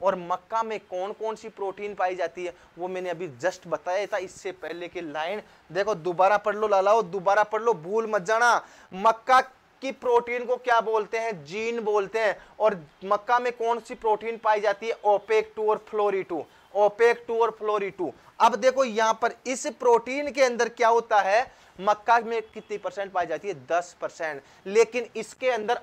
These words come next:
अमीनो अम्ल की अनुपस्थिति होती है। कौन कौन से अमीनो अम्ल नहीं पाए जाते हैं? तो एक ने बिल्कुल, रोहित जाट जी ने बिल्कुल राइट आंसर दिया।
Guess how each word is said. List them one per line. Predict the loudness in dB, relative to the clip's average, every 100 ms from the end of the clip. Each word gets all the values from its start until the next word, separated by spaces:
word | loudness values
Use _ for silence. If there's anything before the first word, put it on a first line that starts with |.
| -2
अमीनो | -2 -2 -4 0 0
अम्ल | 0 -2 0 -2
की | -4 -8 -6
अनुपस्थिति | -6 -6 -6 -8 -8 -10 -6
होती | -4 -4 -2
है। | -2
कौन | -2 -10 -4 2 2
कौन | 2 0 0
से | -2 -2
अमीनो | -2 -2 -4 -4
अम्ल | -4 -4 -4 -4
नहीं | -4 -6 -4
पाए | 0 0 0
जाते | -2 0 0
हैं? | 0 -2 -8 -10
तो | -4 2
एक | 2 2
ने | -6
बिल्कुल, | -4 -4 -4 -4
रोहित | 0 -2 -2 0
जाट | 2 4 2
जी | -6
ने | -8
बिल्कुल | -8 -6 -6
राइट | 0 2 2 0
आंसर | 0 -4
दिया। | -6 0 0 0